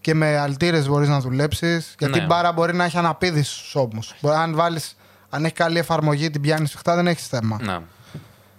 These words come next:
Speaker 1: Μπορεί να παίξεις από πολλές θέσεις. Γι' αυτό,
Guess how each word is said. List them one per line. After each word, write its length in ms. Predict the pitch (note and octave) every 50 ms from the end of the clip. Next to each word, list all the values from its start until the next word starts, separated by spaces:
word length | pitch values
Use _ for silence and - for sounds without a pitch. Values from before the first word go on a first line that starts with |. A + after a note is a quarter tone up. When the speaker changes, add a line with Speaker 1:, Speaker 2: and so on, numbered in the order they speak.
| - - _
Speaker 1:
Μπορεί 200 | - D#3 F3+ F#3+
να 80 | F#3 F3
παίξεις 260 | G3+ G3 - - F#3+
από 100 | F3 E3+
πολλές 320 | E3 F3+ F#3 G3 G3 E3+ -
θέσεις. 460 | - C#3 B2 A2+ - - - - - _ _ _ _ _ _ _ _ _ _ _ _ _ _ _ _ _ _ _ - _ _ _ _ _ _
Γι' 100 | - C3
αυτό, 220 | C3 B2 - -